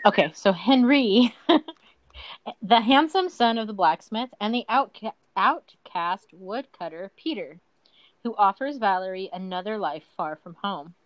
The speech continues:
After her sister's violent death, Valerie's world begins to spiral out of control. For generations, the werewolf has been kept at bay with a monthly sacrifice, but no one is safe. When an expert wolf hunter arrives,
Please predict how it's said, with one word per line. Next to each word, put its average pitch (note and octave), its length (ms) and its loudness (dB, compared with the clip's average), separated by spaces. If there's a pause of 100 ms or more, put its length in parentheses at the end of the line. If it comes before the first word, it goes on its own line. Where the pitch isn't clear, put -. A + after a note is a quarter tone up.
(920)
After A#3 280 6
her A#3+ 100 6
sister's A3+ 400 2
violent G#3+ 420 6
death, G3 360 -2
Valerie's G3 460 -4
world F#3+ 360 -6
begins A#3+ 320 -8
to C4 100 -12
spiral G3+ 480 -2
out F3+ 160 -2
of F3+ 140 -8
control. E3+ 460 -10 (640)
For G#3 100 -6
generations, A#3+ 800 -2
the G#3 100 -6
werewolf G#3 500 -2
has G3 200 -8
been F3+ 180 -12
kept - 300 -6
at A3+ 220 -2
bay B3 260 -2
with F#3+ 180 -6
a F#3 120 -10
monthly F#3 340 -10
sacrifice, - 800 -2 (420)
but F#3 160 -4
no G3+ 380 2
one B3 180 4
is B3+ 120 -4
safe. D#3+ 320 -10 (1000)
When G#3+ 140 0
an G3+ 100 -2
expert A#3+ 380 0
wolf B3+ 220 0
hunter A3 420 -4
arrives, F3 420 -4